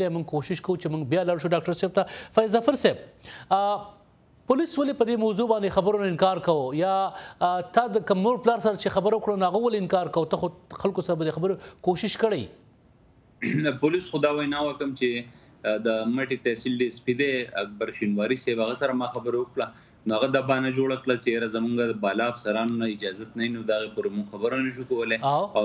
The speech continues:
Speaker 2: د مور او پلار په هکله باندې تاسو ته ما وویل چې د پښتو معاشره داسې ده چې په دې هکله
Speaker 1: نه،
Speaker 2: باندې که
Speaker 1: تاسو،
Speaker 2: د چا
Speaker 1: تاسو، نه، تاسو چې کله تپوس وکړو د چا نه چې په دې مسله زه مرکه کول غواړم، د هغو جواب څه و اصل کې؟ زه وایم چې د هغو جواب تاسو ووایئ، هغو څه وویل درته؟
Speaker 2: هغه وویل چې په دې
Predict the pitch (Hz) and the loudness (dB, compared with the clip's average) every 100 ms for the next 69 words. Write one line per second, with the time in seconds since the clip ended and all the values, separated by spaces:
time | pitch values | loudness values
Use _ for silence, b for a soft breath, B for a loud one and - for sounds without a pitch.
0 | 107 127 151 143 - 143 131 131 131 135 | 2 2 0 0 0 0 2 2 2 2
1 | 131 120 123 120 123 117 120 123 131 117 | 2 2 0 0 0 0 0 2 0 0
2 | 104 101 - - 120 117 110 110 117 131 | 0 -2 -6 -4 -2 0 0 2 2 2
3 | 131 113 104 - - - - - 123 113 | 0 0 -2 -2 -8 -20 -20 -4 0 2
4 | 117 147 143 - 147 247 127 226 254 226 | 2 0 -2 0 0 2 2 2 2 0
5 | 208 233 247 240 226 190 220 202 240 240 | 2 4 2 2 0 2 0 2 2 2
6 | 214 196 214 208 180 214 214 202 - 175 | -2 0 0 2 0 0 0 -2 -2 -2
7 | 156 160 156 156 156 147 139 151 165 156 | -2 0 0 0 -2 -4 -4 -2 0 -2
8 | 165 151 156 147 139 127 147 156 139 147 | -2 -2 -2 0 -2 -2 -2 -2 0 -2
9 | 147 160 196 196 165 190 156 170 143 131 | 0 0 0 0 0 0 0 -2 -2 -2
10 | 123 120 107 B B 180 202 185 170 185 | -6 -4 -6 B B -2 -2 0 0 0
11 | 180 175 180 165 180 175 156 165 160 120 | 0 0 0 -2 -2 -2 -2 -2 -2 -2
12 | 110 107 107 104 _ 127 131 151 160 151 | -4 -8 -10 -12 _ 0 0 0 -2 0
13 | 139 135 | 0 2